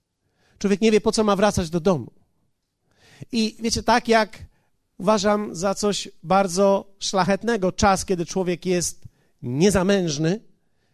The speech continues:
ponieważ jest to pewien czas i moment, i dla niektórych jest to styl życia. Podkreślam, dla niektórych jest to styl życia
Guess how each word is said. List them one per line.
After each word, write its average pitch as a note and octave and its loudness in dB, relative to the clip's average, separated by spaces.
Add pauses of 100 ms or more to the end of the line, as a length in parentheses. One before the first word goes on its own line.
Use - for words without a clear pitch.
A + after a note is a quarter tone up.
(160)
ponieważ F3 -2
jest G3 -2
to F#3+ 0
pewien F#3 0
czas F#3+ -2
i F3 -4
moment, F#3 0 (320)
i F#3 -4
dla G3 0
niektórych A3 0 (160)
jest A3 -2
to A3+ 0
styl - 0
życia. G3+ 0 (880)
Podkreślam, G3+ -2
dla G3 0
niektórych A3 0 (600)
jest E3+ -6
to F3+ -4
styl B3 0
życia G#3 -2